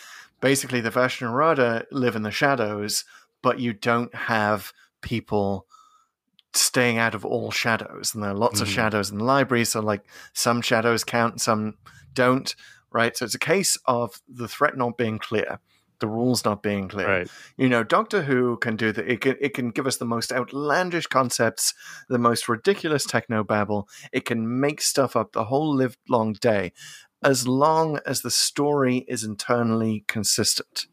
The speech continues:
Speaker 2: Yeah.
Speaker 1: Right? As long as it's clear what the threat is, how the threat works, then we ourselves can do, can do all the other work. We will gladly, you know, uh, make that leap of faith required by any given story, as long as the story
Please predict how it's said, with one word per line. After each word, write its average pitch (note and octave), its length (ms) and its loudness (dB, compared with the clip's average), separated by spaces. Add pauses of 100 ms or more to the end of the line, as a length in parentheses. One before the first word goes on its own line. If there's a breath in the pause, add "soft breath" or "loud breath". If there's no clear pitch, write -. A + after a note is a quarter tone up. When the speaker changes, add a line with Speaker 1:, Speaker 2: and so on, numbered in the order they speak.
(180)
Speaker 2:
Yeah. A2 220 -2 (180)
Speaker 1:
Right? A2+ 420 2
As A2+ 160 -6
long C3+ 140 0
as B2+ 80 -2
it's - 140 -8
clear D3 500 0
what A#2+ 200 -2
the - 80 -20
threat C#3+ 400 0
is, A#2+ 380 0 (380 loud breath)
how B2+ 300 2
the C3 120 -2
threat - 300 -2
works, G2+ 560 -2 (300 loud breath)
then A#2 160 2
we B2+ 140 4
ourselves A2 440 0
can G#2+ 200 -6
do, G#2+ 180 -4
can G#2+ 140 0
do G#2 100 0
all G2 100 -2
the F#2+ 120 0
other F2+ 160 -4
work. B1+ 180 -6
We B2+ 140 2
will C3+ 160 0
gladly, B2 680 0 (480 loud breath)
you A#2 120 -2
know, G2 360 0 (280)
uh, G2+ 420 2
make A#2 360 0
that G#2+ 200 0
leap A#2 300 0
of G#2+ 100 0
faith - 540 -2
required F#2+ 580 -2 (420 loud breath)
by G2+ 120 0
any A2 140 0
given G#2 200 -4
story, F#2 360 -2
as F2+ 120 -8
long A#2+ 140 2
as G#2 100 -4
the G#2 80 -8
story G2 560 0